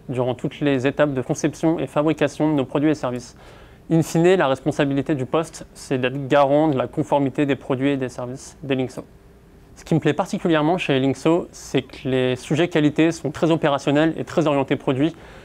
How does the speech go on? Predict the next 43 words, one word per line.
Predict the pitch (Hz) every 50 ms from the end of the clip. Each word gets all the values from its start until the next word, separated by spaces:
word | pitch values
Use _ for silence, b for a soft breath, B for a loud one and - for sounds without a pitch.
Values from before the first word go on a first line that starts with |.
| B B -
Il | 123
y | 127
a | 127
une | 127 123 123
vraie | 123 135 170 185
démarche | 165 175 165 165 160 143
d'amélioration | 143 135 131 131 131 131 127 131 - 156 139
continue | - 147 131 - - 143 147
au | 151 139 135
quotidien | 147 139 - - 139 127 143 147 151 156 160 -
autour | - 135 127 - - 160 147 143
des | 123 127
sujets | 131 - - 127 139 131
de | -
production | - - 143 131 127 131 - - - - 147 143 143 147 139
et | 127 120 120 120 123 131 123
de | -
fabrication. | - 143 139 143 135 - 139 131 - 156 160 170 B B B B B B B B B B -
In | 143 135 127
fine, | - - - 151 151 151 156 160 165
ça | 160 - 139
nécessite | 131 127 - 147 - - 160 147
d'avoir, | 139 135 127 135 135 139 131
euh, | 131 123 123 120 123 123 123 131 131 135 139 - - - -
une | 160 139 127
bonne | 127 143 160 160
compréhension | - - 156 - 170 147 143 135 - - 151 147 147 151 151 - - - - - -
technique | 151 143 - - 160 156 147 127
de | 143
tous | 135 - 143
ces | - 160
sujets-là, | - - 147 123 135 135 139 147 165 B B B B B B B B B - -
ainsi | 151 135 127 - - 151 139
qu'une | - - 143 123
bonne | 135 147 143
capacité | - 151 - - 139 - 151 131 - 147 143
de, | 135 127 127 123 123
d'analyse | 123 135 135 135 135 135 135 143 156 151 151 -
et | 131
de | 131 123
prise | - - 160 131
de | 135
recul | 127 - - - 151 156 160